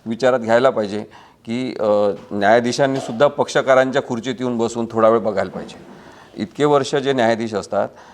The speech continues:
ते, अ, पक्षकारांचा विचार करणारे असतील, अशी अपेक्षा न्यायाची आहे आणि त्यामुळे धनंजय चंद्रचूड साहेब यांनी व्यक्त केलेली भूमिका आणि त्यांची भावना ही अत्यंत महत्त्वाची आहे,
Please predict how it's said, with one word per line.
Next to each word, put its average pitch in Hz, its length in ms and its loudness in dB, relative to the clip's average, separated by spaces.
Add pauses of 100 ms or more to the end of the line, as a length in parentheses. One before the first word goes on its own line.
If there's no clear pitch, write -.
(200)
ते, 151 420 -4
अ, 104 180 2
पक्षकारांचा 131 840 -2
विचार 127 340 -2
करणारे 117 460 -4 (120)
असतील, 104 420 -8 (340)
अशी 107 280 -4
अपेक्षा 123 680 2
न्यायाची 110 480 -2
आहे 80 220 -2 (380)
आणि 117 180 -6
त्यामुळे 127 300 0
धनंजय 113 380 -4
चंद्रचूड 117 540 -6
साहेब 117 300 0
यांनी 110 240 -6
व्यक्त 110 280 -8
केलेली 117 460 -6 (300)
भूमिका 117 440 0
आणि 113 300 0
त्यांची 104 420 -6
भावना 95 360 -2 (360)
ही 110 80 2
अत्यंत 147 380 -2
महत्त्वाची 104 500 -4
आहे, 87 180 -14